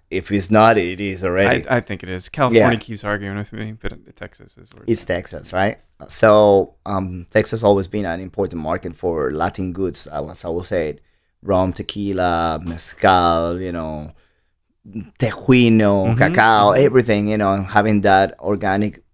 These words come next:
Speaker 1: connection with Mexico, it, it's, it's natural that, you know, this is the key market for my brand, and it is the, the main market right now. So
Speaker 2: Yeah.
Speaker 1: I'll be coming here all the time, and, uh, I, I, you know, I'm a baseball guy, and
Speaker 2: Oh, very
Speaker 1: of
Speaker 2: good.
Speaker 1: course, you know,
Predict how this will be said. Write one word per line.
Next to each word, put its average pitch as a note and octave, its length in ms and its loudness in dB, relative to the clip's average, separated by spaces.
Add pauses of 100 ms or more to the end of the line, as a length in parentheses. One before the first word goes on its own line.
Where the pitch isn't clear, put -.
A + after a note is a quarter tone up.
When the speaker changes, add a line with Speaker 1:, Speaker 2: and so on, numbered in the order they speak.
(180)
Speaker 1:
connection G2 760 0
with F#2 200 -10
Mexico, F#2+ 540 -2
it, F2 280 -2
it's, - 460 -10 (100)
it's - 300 -8
natural G2+ 460 0
that, C2 340 -6
you G2+ 120 -8
know, F2 100 -8
this F2 260 -12
is E2 120 -18
the F2+ 100 -12
key - 260 -4
market D#2+ 420 -8
for C#2+ 260 -10
my D#2+ 180 -8
brand, C#2+ 380 -14 (100)
and C#2+ 320 -20 (420)
it A2 180 4
is F#2+ 200 -2
the, F2 260 -2
the F2 100 -10
main G2 200 -6
market C#2 300 -12
right A1+ 160 -16
now. G1+ 200 -20
So D#2 220 -4
Speaker 2:
Yeah. - 60 -10 (300)
Speaker 1:
I'll G#2 140 4
be G#2 80 2
coming G2 300 -2
here G2 160 0
all F#2 140 4
the F#2+ 80 0
time, G2 320 2
and, F#2+ 140 -2
uh, E2+ 220 -12 (460)
I, F#2+ 140 0
I, F2 180 2
you A2 160 6
know, E2 420 -6
I'm G#2+ 120 0
a G#2 80 6
baseball A2 440 4
guy, G#2+ 380 6 (200)
and F#2+ 120 -2
Speaker 2:
Oh, A2+ 140 -4
very G#2 180 -8
Speaker 1:
of G2+ 60 -8
Speaker 2:
good. G2 140 -10
Speaker 1:
course, A2+ 400 6
you A2+ 100 0
know, F#2 380 0